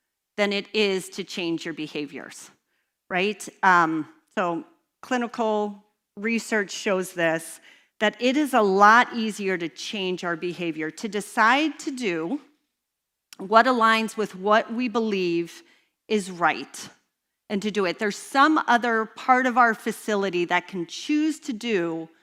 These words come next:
what is good and right, that we believe is good and right, apart from our feelings. And what we find out is, as one changes behaviors,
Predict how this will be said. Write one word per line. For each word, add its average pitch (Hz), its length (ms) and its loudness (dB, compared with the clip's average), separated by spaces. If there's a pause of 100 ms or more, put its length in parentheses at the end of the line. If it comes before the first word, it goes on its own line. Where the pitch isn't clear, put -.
(360)
what 220 160 0
is 208 160 0
good 233 240 -2
and 220 160 -2
right, 190 220 2
that 226 200 -4
we 302 160 4
believe 254 680 0
is 208 140 -2
good 180 220 -6
and 160 180 -4
right, 151 520 -6 (960)
apart 208 400 -2
from 175 180 -4
our 156 120 -4
feelings. 135 600 -12 (840)
And 233 180 -2
what 262 140 4
we 269 100 0
find 226 340 0
out 196 480 4 (600)
is, 190 540 2 (480)
as 269 320 6
one 233 280 0
changes 254 1120 -2 (220)
behaviors, 180 840 -2